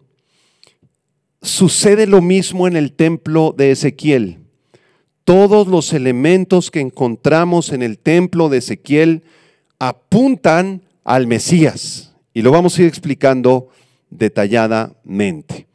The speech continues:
Abran sus Biblias en Ezequiel capítulo cuarenta, por favor. Vamos a leerlo en la versión Reina Valera sesenta, y vamos a iniciar con los primeros cuatro versículos.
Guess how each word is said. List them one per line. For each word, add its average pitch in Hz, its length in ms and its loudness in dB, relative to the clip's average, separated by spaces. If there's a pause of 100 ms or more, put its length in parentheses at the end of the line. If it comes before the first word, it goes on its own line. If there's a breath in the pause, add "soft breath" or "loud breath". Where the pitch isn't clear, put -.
(380)
Abran 180 280 0
sus 156 220 -6
Biblias 139 640 -4 (340)
en 101 160 -6
Ezequiel 135 720 -4 (340)
capítulo 120 800 -6 (140)
cuarenta, 98 640 -2
por 80 180 -6
favor. 85 380 -6 (2500)
Vamos 131 240 -2
a 123 80 0
leerlo 127 260 0
en 127 60 0
la 120 80 0
versión 113 400 -2
Reina 120 240 -4
Valera 110 300 -4
sesenta, 131 720 -6 (1500)
y 135 120 -6
vamos 196 340 2
a 180 40 0
iniciar 160 440 -2
con 151 160 0
los 123 120 -4
primeros 131 480 -2
cuatro 139 540 0
versículos. - 1000 -8